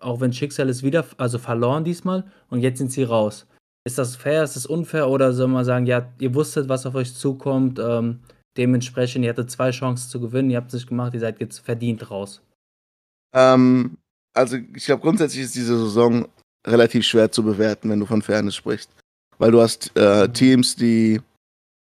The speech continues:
Speaker 2: durch ihre Safety und, äh, Health Protocols sozusagen vielleicht mehr auf Spieler verzichten mussten. Dann hast du Situationen wie Utah, wo relativ früh ziemlich viele Fans dabei waren.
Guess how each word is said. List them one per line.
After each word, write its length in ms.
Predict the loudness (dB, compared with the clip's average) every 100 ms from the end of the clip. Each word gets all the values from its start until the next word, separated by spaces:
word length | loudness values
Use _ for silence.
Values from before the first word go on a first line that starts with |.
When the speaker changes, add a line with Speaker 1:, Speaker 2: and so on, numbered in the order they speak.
| _ _
Speaker 2:
durch 200 | 0 0
ihre 200 | -2 -2
Safety 400 | 0 0 0 0
und, 340 | 0 0 -2
äh, 400 | -2 -2 -4 -4
Health 220 | -2 -4
Protocols 580 | -4 -6 -2 -2 -2 -6
sozusagen 760 | -14 -12 -6 -2 -2 -2 -6 -10 _ _ _ -2
vielleicht 280 | 0 2
mehr 180 | 4 4
auf 80 | 4
Spieler 280 | 0 2 4
verzichten 480 | 2 0 -2 0 0
mussten. 460 | 0 -2 -4 -4 -6 -20 _
Dann 140 | 4 6
hast 160 | 6
du 40 | 2
Situationen 640 | 2 6 6 6 6 6
wie 100 | 4
Utah, 380 | 4 6 6 6
wo 100 | 4
relativ 460 | 6 4 2 -4
früh 340 | -6 0 0 0
ziemlich 380 | 0 2 2 0
viele 240 | 0 2
Fans 300 | 2 -2 -2
dabei 360 | -2 -2 -2 -2
waren. 300 | -2 -4